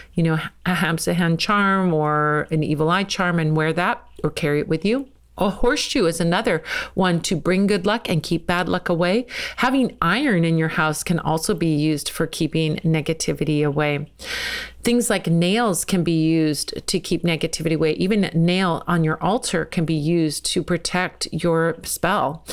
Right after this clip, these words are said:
So that's another way we can, um, do that. We have some fabulous nails in, in the shop that are gorgeous forged nails that are just beautiful for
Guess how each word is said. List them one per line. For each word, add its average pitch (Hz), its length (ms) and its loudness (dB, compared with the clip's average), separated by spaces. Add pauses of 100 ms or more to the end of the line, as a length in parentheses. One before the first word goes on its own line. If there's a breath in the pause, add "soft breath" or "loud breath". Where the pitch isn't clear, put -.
(220 loud breath)
So - 160 -4
that's 180 200 0
another 170 260 0
way 156 160 2
we 147 140 0
can, 156 420 0
um, 147 400 0
do 160 160 0
that. 151 160 0
We 165 80 2
have 160 140 0
some 156 160 0
fabulous 151 520 0
nails 151 380 2
in, 151 320 0
in 151 180 2
the 147 60 0
shop - 380 -2
that 156 120 -2
are 156 60 0
gorgeous 156 540 -2
forged 156 480 -2
nails 151 320 0
that 151 160 -2
are 151 120 0
just - 320 -8
beautiful 156 400 0
for 151 220 -4